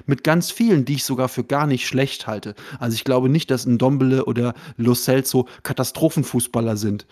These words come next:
die man einfach wegschicken sollte. Wir verleihen die einfach, weil's, weil wir keinen Markt dafür haben, weil wir nicht wissen, wohin damit. Und jetzt stehen wir halt da mit Skip und Sa. Nix gegen Skip und Sa, aber die waren gestern unsere letzte Hoffnung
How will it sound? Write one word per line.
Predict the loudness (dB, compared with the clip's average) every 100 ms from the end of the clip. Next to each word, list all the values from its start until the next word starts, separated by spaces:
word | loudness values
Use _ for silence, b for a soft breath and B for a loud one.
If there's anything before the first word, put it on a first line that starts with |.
| B B -6
die | 2
man | 4 4
einfach | 0 0
wegschicken | -2 -2 -4 -4 -4
sollte. | -2 -2 0 -4 -8 B -20 -18 -16 -16 -18 _ _
Wir | -4 -2
verleihen | 2 2 2 2 2
die | 0 -2
einfach, | -4 0
weil's, | -2 -2
weil | -4 -2
wir |
keinen | -2 0 2
Markt | 2 0
dafür | -4 -2 -2
haben, | -2 -4 B -12 -2
weil | 2
wir |
nicht | 2 0
wissen, | 0 2
wohin | 4 4
damit. | 4 2 0 -2 B -16 -2
Und | 2 2 0
jetzt | -4 -4 0
stehen | 0
wir | 2
halt | 0 0
da | 0
mit | 0 0
Skip | -2 -4 -2
und | -2 2
Sa. | 2 2
Nix | 0 -4 -2
gegen | -2 -2
Skip | -2 0
und | 0 2
Sa, | 2 0
aber | -2 -4
die | -4 -2
waren | 0 2
gestern | 0 -2 -2
unsere | 0 0
letzte | 0 -2 -2 -2
Hoffnung | -4 0 2 2